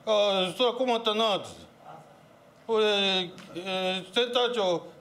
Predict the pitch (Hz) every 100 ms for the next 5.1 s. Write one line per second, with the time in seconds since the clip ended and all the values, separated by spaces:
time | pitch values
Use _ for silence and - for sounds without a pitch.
0 | - 175 175 175 165 262 294 302 - -
1 | 180 170 156 151 139 127 135 247 294 233
2 | 196 180 - 160 151 151 127 123 139 185
3 | 156 135 113 95 - - - - - -
4 | - - - - - 226 247 202 214 226